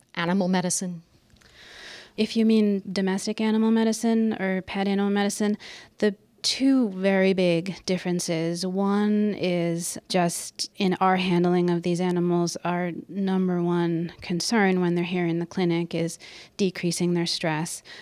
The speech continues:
Speaker 2: because these animals are stressed to be around us, they're stressed to be indoors. And so in order to get them to heal up in the best way,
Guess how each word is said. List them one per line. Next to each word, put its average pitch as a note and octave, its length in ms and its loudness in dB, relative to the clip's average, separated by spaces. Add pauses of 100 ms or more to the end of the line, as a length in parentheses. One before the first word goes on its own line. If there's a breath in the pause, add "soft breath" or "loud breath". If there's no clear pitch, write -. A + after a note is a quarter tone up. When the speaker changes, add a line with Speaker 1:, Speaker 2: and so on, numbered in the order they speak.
(120 loud breath)
Speaker 2:
because E3 560 -2
these E3+ 240 -2
animals E3 480 0
are E3 60 -4
stressed - 460 -4
to F#3 60 0
be F3+ 200 0
around F3 360 0
us, E3 220 -4
they're E3 140 -8
stressed - 400 -8
to D#3+ 80 -6
be F3 140 -2
indoors. E3+ 840 -2 (460 loud breath)
And E3+ 440 0 (160)
so E3+ 500 0 (100)
in F#3 160 0
order F3 420 2
to E3+ 520 0
get F3 200 -6
them E3+ 200 -2
to F#3 120 -4
heal F3+ 640 -2
up F3+ 400 -4
in F3+ 440 -4
the E3+ 320 -2
best F3+ 1000 -8 (160)
way, F3+ 520 0